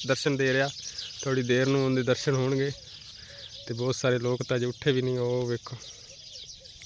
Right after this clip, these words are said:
ਸੁੱਤੇ ਪਏ ਆ। ਤੇ ਆਪਣੀ ਟਰਾਲੀ ਖੜੀ ਆ, ਤੇ ਇੱਧਰ ਉਹ ਬੱਚੀ ਖੜੀ। ਤੇ ਆਪਾਂ ਹੁਣ ਚੱਲਦੇ ਆ, ਤੈਨੂੰ ਅੱਜ ਥੋੜ੍ਹਾ ਜਿਹਾ ਹੋਰ ਅੱਜ ਨਰਮਾ ਵਿਖਾ ਦਈਏ।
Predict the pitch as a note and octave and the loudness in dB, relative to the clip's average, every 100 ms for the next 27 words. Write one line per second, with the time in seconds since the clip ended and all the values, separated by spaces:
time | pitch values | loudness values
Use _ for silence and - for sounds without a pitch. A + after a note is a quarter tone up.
0 | - - - - A#2 - B2 A#2+ B2 - | -20 -20 -20 -12 -10 -6 -2 0 0 -2
1 | - - - - - - - - - - | -16 -18 -18 -18 -16 -16 -14 -14 -8 -6
2 | A#2 B2+ B2+ - A#2+ A#2+ C3+ C#3 C3 B2+ | -2 0 0 0 0 2 0 2 2 2
3 | B2+ B2+ A#2+ A#2+ A#2 C3 C#3+ C3+ B2 - | 2 0 -4 -4 -2 0 0 -2 -4 -2
4 | C#3+ - C3+ C3 - - - - - - | -2 2 2 0 -4 -8 -10 -10 -12 -12
5 | - - A2+ A#2 - - - A2 - A#2+ | -10 -6 -6 -8 -8 -8 -6 -6 -4 -4
6 | A#2 A2+ - - - - - - G#2+ A2 | -2 -4 -8 -12 -14 -14 -10 -4 -2 0
7 | C3 - - - - - C3 C3+ C3 C3+ | 0 -2 -8 -10 -10 0 4 6 6 6
8 | C3 C3 B2+ B2+ B2+ B2 B2+ A#2+ B2 C3+ | 6 6 6 4 4 2 2 4 4 4
9 | C3+ C3+ A#2 A#2 B2+ | 4 2 2 4 2